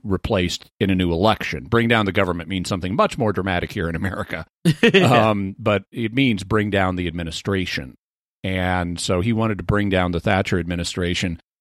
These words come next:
Speaker 1: And I don't know that this episode really did that, but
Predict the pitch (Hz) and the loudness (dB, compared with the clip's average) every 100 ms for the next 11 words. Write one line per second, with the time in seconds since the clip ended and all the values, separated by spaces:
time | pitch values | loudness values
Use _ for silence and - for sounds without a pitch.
0 | _ _ _ _ _ _ - 127 151 190 | _ _ _ _ _ _ -2 2 2 2
1 | 277 - _ 151 151 160 143 107 - 139 | 0 -4 _ -4 0 0 -2 -6 -2 -2
2 | - 123 131 - 113 101 101 107 104 82 | 0 0 0 0 0 0 -2 0 -2 -4
3 | - 104 90 80 76 - - 95 | 0 0 0 -6 -6 -10 -4 -2